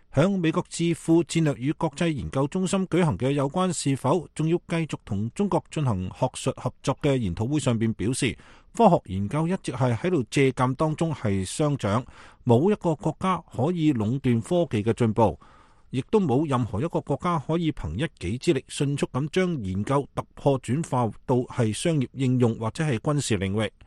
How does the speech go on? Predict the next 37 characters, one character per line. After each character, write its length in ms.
佢 120
以 140
洛 120
克 280
希 140
德 100
馬 240
丁 180
公 220
司 220
同 260
自 160
己 140
嘅 120
競 200
爭 180
對 180
手 180
波 240
音 160
合 120
作 120
為 200
例， 240
說 180
明 140
咗 280
同 260
對 200
手 160
嘅 100
合 200
作 120
係 160
可 260
行 180
㗎， 180